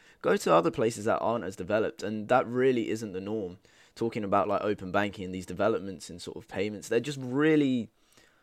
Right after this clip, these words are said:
I mean, some, th-, there's unbanked, for example. The idea of unbanked or underbanked isn't that commonplace, I wouldn't say, in the U K, but if you go to other regions and other s-,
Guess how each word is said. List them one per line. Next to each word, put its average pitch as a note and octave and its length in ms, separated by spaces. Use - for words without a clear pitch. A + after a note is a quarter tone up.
I - 60
mean, D3 200
some, D#3+ 440
th-, - 120
there's C#3 200
unbanked, C3+ 640
for G2 120
example. G2 400
The A2 140
idea B2+ 320
of A#2+ 120
unbanked A2 500
or F#2+ 160
underbanked F2+ 420
isn't D3 360
that A2+ 320
commonplace, G2+ 640
I F#2+ 60
wouldn't G2 260
say, G2 240
in F#2+ 80
the F#2 100
U F2+ 200
K, A#2+ 180
but B2+ 140
if - 100
you B2 60
go C#3+ 140
to B2 140
other B2+ 200
regions A2 420
and G2 80
other G2+ 300
s-, - 180